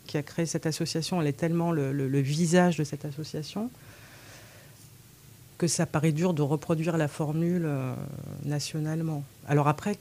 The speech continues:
qu'il y ait des associations qui nationalement fassent la même chose, même un peu autrement, ce serait vraiment pas mal. Alors je suppose qu'il y en a, hein, je les connais pas toutes, mais il y a de tels besoins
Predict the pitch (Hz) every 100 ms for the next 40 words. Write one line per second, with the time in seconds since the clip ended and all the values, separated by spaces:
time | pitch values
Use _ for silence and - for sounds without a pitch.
0 | - - 165 185 156 147 143 151 - 147
1 | 165 143 143 139 143 156 151 156 156 151
2 | 143 147 147 147 - 165 151 147 143 143
3 | - 147 - 156 170 196 - - 143 139
4 | 160 185 165 160 175 202 - 135 - 151
5 | 160 - 151 151 143 131 131 - 135 131
6 | 147 139 190 - 151 139 135 139 143 143
7 | 175 165 156 160 160 185